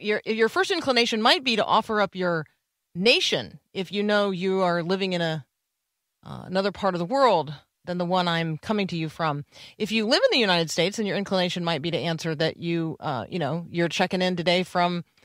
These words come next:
Alaska or California or,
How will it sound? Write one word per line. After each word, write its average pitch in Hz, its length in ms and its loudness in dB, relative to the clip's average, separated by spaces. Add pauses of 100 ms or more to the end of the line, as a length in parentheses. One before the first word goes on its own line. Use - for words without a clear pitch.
(260)
Alaska 208 640 6
or 147 160 -8
California 175 840 -2 (120)
or, 101 380 -16